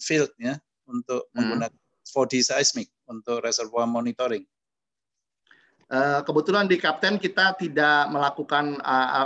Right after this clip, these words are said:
Speaker 2: run four D seismic, Pak. Tapi pernah saya bekerja di lapangan Valhall.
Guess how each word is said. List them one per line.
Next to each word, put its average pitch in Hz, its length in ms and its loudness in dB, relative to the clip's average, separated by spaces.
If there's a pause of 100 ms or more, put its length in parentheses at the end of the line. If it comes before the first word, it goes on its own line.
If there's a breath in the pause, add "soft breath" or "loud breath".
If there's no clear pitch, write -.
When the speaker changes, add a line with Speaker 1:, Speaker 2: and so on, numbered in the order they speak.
(120)
Speaker 2:
run 147 200 2
four 135 160 -4
D 131 120 -2
seismic, 139 360 -2
Pak. - 400 -8
Tapi 185 480 -2
pernah 165 240 -2
saya 165 240 0
bekerja 151 400 -2
di 143 160 0
lapangan 135 400 -2
Valhall. 139 560 0